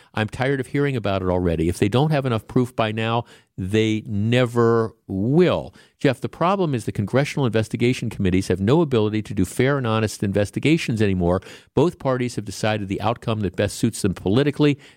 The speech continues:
Nowadays, corruption is, in fact, the rule. So, Jeff, so because he was a president, he should get a break, but if a regular Joe did it, he would go to jail for a while?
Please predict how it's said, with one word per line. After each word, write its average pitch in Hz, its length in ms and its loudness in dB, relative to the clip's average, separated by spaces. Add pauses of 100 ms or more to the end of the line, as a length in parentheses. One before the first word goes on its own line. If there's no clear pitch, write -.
Nowadays, 117 760 0
corruption 120 920 -2
is, 113 340 2
in 107 220 -2
fact, 110 580 -2
the 107 160 0
rule. 110 480 2 (300)
So, 175 240 0
Jeff, 151 320 0
so 131 180 0
because 156 360 0
he 190 60 0
was 139 120 0
a 120 60 -4
president, 120 400 -2
he 113 60 -2
should 101 180 -2
get 110 120 2
a 90 60 0
break, 107 440 0 (260)
but 113 100 0
if 101 100 -2
a 110 60 -2
regular 120 440 0
Joe 110 320 0
did 131 200 0
it, 156 100 -6
he 123 80 -2
would 95 160 0
go 113 140 2
to 110 100 2
jail 107 300 0
for 147 180 0
a 139 60 2
while? 165 340 0